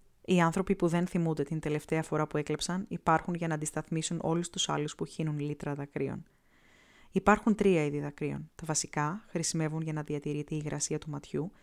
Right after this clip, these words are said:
τα προστατευτικά κυλούν μπροστά σε επιθέσεις, σκόνη, αέρια,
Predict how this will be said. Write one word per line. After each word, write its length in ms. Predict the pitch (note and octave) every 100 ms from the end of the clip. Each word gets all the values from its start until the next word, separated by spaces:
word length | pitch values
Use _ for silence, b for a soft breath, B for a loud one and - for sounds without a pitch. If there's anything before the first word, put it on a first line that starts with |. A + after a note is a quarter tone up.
| b b b
τα 100 | -
προστατευτικά 840 | F3 F3 E3+ D3+ - - D3 D#3 G#3
κυλούν 280 | - D#3+ E3+
μπροστά 340 | D#3+ D#3 D#3
σε 120 | D#3
επιθέσεις, 680 | D3 D#3 - D3 D3+ - D3+
σκόνη, 540 | - - D3 D3 D3 D3
αέρια, 400 | D3 D3+ F#3+